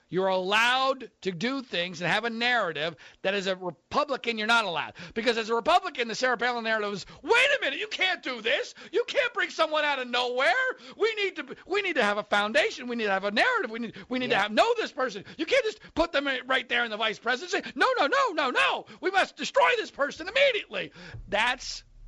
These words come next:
Speaker 1: the difference. And, okay, there's nothing we can do about it. That
Speaker 2: They're
Speaker 1: is the
Speaker 2: already trying to destroy Carly Fiorina. It started Friday night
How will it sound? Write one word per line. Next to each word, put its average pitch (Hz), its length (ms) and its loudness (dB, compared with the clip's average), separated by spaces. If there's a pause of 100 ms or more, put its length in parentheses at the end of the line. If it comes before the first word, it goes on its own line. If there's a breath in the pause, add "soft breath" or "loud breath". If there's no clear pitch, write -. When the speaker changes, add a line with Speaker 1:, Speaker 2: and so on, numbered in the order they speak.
(280)
Speaker 1:
the 190 80 0
difference. 175 580 -4 (300)
And, 214 200 0 (440)
okay, - 680 -10
there's 175 320 -4
nothing 311 220 0
we 330 80 -6
can 269 120 -2
do 311 120 2
about 143 220 -2
it. - 80 -20 (400)
That 214 100 4
Speaker 2:
They're 247 100 6
Speaker 1:
is 247 80 6
the 294 60 6
Speaker 2:
already 330 220 2
trying 262 280 2
to 233 80 -2
destroy 220 440 0
Carly 214 360 2
Fiorina. 226 640 -2
It 214 160 -2
started 285 400 0
Friday 247 300 2
night 285 320 0